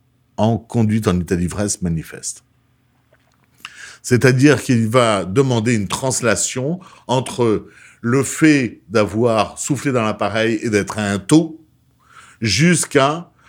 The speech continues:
le fait que vous soyez manifestement ivre.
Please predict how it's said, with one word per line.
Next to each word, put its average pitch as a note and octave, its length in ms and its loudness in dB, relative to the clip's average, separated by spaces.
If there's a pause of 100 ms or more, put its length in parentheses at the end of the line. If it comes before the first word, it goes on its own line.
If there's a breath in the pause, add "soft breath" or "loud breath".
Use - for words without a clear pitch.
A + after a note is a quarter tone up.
(880 soft breath)
le B2 600 4
fait - 340 4
que D#3 140 -2
vous G#2+ 120 2
soyez A#2+ 640 0
manifestement A2+ 880 0 (100)
ivre. A2+ 380 -2